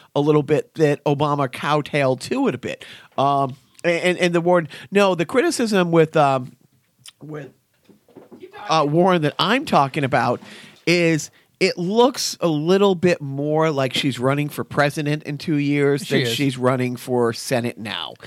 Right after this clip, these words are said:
Speaker 1: And I think a lot of people are starting to feel it's like, well, we're voting for you for two years, or we're voting for you for about a year,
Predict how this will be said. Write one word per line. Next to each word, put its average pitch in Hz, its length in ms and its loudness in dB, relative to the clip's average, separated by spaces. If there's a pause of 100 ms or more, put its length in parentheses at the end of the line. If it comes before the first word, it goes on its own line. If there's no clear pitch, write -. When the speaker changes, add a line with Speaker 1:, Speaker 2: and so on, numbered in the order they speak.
(340)
Speaker 1:
And 143 100 0
I 151 80 2
think 156 180 0
a 156 60 2
lot 143 280 2
of 135 60 -6
people 147 300 -2
are 131 100 2
starting 135 420 -2
to 123 60 -2
feel 147 320 2
it's 127 120 -4
like, 120 300 -2 (460)
well, 127 180 -4
we're 135 140 2
voting 147 340 2
for 147 160 -4
you 135 260 0
for 117 200 -6
two 143 260 -2
years, 120 340 2
or 160 200 4
we're 175 140 4
voting 208 280 2
for 185 140 -10
you 160 160 -2
for 165 140 -10
about 139 240 0
a 123 60 -2
year, 113 420 -6